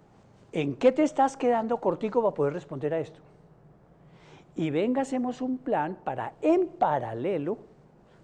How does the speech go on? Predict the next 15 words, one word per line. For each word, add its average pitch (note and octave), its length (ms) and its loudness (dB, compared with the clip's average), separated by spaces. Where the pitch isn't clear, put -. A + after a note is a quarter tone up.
comenzar C#3+ 480 -2
a E3+ 80 0
desarrollar F#3+ 880 -2
esos A3+ 460 2
temas F3+ 320 2
en F3+ 80 -4
los C3+ 120 -6
cuales D3+ 240 2
nos D3+ 120 -2
estamos C3+ 320 -4
quedando B2+ 260 -6
cortos". - 460 -16
Y E3+ 140 2
vamos G3 340 4
necesariamente, A#3+ 1000 0